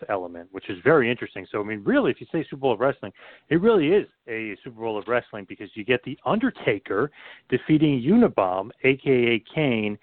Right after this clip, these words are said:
in a pretty lengthy match. And it's one of those matches where this match got Kane noticed,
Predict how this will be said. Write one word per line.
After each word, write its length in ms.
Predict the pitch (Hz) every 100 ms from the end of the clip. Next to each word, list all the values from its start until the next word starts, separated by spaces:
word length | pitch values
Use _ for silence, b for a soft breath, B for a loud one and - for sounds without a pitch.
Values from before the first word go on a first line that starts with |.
| B B
in 100 | -
a 40 | 107
pretty 280 | - 214 226
lengthy 400 | 156 160 151 127
match. 300 | 104 95 104
And 120 | 127 117
it's 160 | 117
one 160 | 120 160
of 40 |
those 200 | 165 143
matches 380 | 135 143 160 127
where 340 | 101 110 107 101 b b _ -
this 200 | 98 185
match 340 | - 147 120 104 - - 104
got 300 | 120 123 127 _ _ -
Kane 300 | 135 147 147
noticed, 360 | 98 87 104